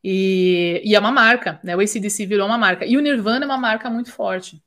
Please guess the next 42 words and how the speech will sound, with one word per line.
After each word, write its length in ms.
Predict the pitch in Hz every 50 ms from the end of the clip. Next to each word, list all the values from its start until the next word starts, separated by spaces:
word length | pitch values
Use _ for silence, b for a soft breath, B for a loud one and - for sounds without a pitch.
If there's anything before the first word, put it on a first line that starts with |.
| _ _
tá? 240 | - - - - - -
E, 480 | 180 180 175 180 180 175 175 170 170 170
inclusive, 380 | 175 170 - 185 170 190 190 185
se 140 | - - 196
vende 260 | 185 196 208 214 202
muito 400 | 202 208 226 254 262 240 - -
camiseta 440 | - 185 185 175 190 185 180 185 175
do 80 | 175
Nirvana 400 | 175 175 165 160 170 175 175 175
até 200 | 170 - 196 185
hoje. 440 | 175 170 180 190 214 220 214 226 233
Eu 100 | - 202
tenho 280 | 214 214 233 214 196 185
uma 160 | 185 202 214
que 120 | 214 - 190
é 60 | 185
de 60 | 202
um 80 | 220 208
aluno 260 | 180 185 202 202 185
meu, 260 | 175 175 190 254 - _ _
que 120 | - 175
me 160 | 175 175 170
vendeu. 340 | 170 175 165 160 170 202 - _ _ _ _ B B B B -
Michael 320 | 175 175 208 240 - 320 240
Jackson, 580 | 190 202 214 226 254 262 262 - - 180 170
né? 140 | 170 170 185
Como 340 | 185 - 202 214 269 311 -
pensar 540 | - 247 220 208 - - 196 190 202 196 190
no 60 | 180
Michael 260 | 180 180 175 - 175
Jackson 340 | 175 175 170 170 - 185 175
sem 140 | - 175 170
ser 100 | - 180
uma, 260 | 180 175 165 160 165
uma, 220 | 170 175 160 160 170 175 -
uma, 160 | - 180 170
uma 260 | 165 170 175 180 180
marca, 460 | 180 175 175 196 214 202 - - 175 175
né? 200 | 185 226 254 - _
Uma 240 | 180 170 175 175 -
super 460 | - - - - 262 247 254 190 165
marca. 400 | 175 170 165 160 160 - - -